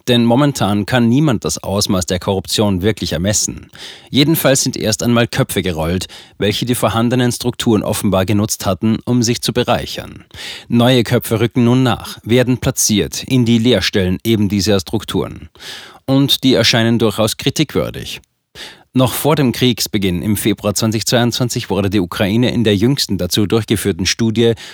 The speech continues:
zu den korruptesten Staaten Europas gezählt. Nur Russland gilt als noch korrupter,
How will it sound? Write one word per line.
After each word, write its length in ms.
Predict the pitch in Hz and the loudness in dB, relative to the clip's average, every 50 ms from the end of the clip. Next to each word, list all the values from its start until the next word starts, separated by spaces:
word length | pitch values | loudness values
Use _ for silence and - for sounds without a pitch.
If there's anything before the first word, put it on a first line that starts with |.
| - - - | -20 -12 -4
zu 120 | - - | -2 0
den 120 | 139 143 139 | 0 0 0
korruptesten 640 | - 139 131 113 123 - - - 117 - - 127 123 | 0 0 0 2 0 0 -2 -2 -4 -2 -2 -2 0
Staaten 320 | - - 90 87 - - | 0 0 0 0 -2 -2
Europas 460 | - 104 110 131 139 - 147 143 - | -2 -2 -2 -2 -2 -2 -2 -2 -2
gezählt. 580 | - 90 80 - - 71 67 67 - - - - _ _ - | -2 -4 -4 -4 -6 -6 -8 -8 -10 -10 -12 -12 _ _ 0
Nur 260 | 135 131 135 135 127 | 2 4 4 4 4
Russland 560 | 117 147 160 - - - 117 87 80 85 - | 2 2 2 0 0 0 -2 -2 -2 -2 -2
gilt 180 | - 110 104 - | 0 0 0 0
als 220 | - 104 - - | -2 -2 0 0
noch 200 | - 135 - - | 0 -2 -2 -2
korrupter, 580 | - - 104 78 78 71 - - 85 65 62 | -4 -4 -2 -2 -4 -6 -6 -6 -6 -6 -8